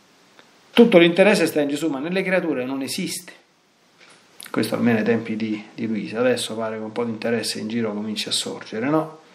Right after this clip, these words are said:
Quindi se queste creature mancano di dare questa gran gloria a Dio ed insieme porgere la pienezza di tutti i beni alle creature,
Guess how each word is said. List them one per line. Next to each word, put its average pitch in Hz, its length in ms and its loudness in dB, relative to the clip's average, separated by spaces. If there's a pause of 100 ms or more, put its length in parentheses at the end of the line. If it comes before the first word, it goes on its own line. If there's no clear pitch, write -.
(960)
Quindi 269 160 10
se - 140 8
queste 233 260 6
creature 175 380 4
mancano 185 340 4
di 165 80 6
dare 175 240 10
questa 139 240 2
gran 151 260 4
gloria 151 300 6
a 127 60 4
Dio 160 220 0
ed 123 100 0
insieme 127 420 -4
porgere 143 380 0
la 120 100 0
pienezza 131 420 -2
di 117 60 -2
tutti - 240 -10
i 120 40 -2
beni 147 180 2
alle 120 160 -2
creature, 104 540 -8